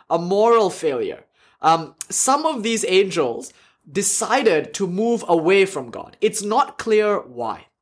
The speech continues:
you know, but they decided to move away from God.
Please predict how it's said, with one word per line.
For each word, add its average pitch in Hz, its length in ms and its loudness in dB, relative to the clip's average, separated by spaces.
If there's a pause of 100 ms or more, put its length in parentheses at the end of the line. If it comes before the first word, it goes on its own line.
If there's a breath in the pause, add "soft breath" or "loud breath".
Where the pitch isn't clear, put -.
(160)
you 127 140 -16
know, 117 140 -16 (260 loud breath)
but 175 100 2
they 190 80 6
decided 240 380 2
to 220 80 -2
move 196 160 2
away 170 320 2
from 165 240 -8
God. 127 320 0